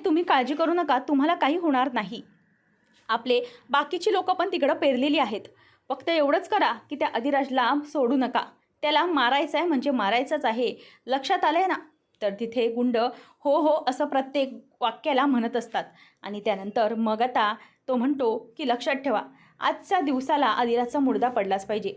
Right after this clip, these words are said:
ज्या माणसाने आमच्या आईसोबत असं केलंय त्याला सोडायचं नाही." सगळेजण "हो, हो" म्हणतात. तेव्हा त्यातल्या एकाला तो धरून म्हणतो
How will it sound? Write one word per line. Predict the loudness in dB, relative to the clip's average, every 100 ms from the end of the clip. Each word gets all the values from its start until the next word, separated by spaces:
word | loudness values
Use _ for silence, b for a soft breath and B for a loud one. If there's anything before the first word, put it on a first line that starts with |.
| b b b b
ज्या | -4
माणसाने | -2 -2 -2 0 0 -2
आमच्या | -2 0 2
आईसोबत | 0 0 0 0
असं | -4
केलंय | -4 0 0 0 B B -4
त्याला | -2
सोडायचं | 0 2 0 0
नाही." | -4 -4 -12 -18 _ _
सगळेजण | -10 -6 -6 -4 -4
"हो, | -2 0
हो" | 2
म्हणतात. | 2 2 -2 -4 B B -2
तेव्हा | 0
त्यातल्या | 2 -2 0 0
एकाला | 0 0 0
तो | 0
धरून | 0 0
म्हणतो | 2 0 0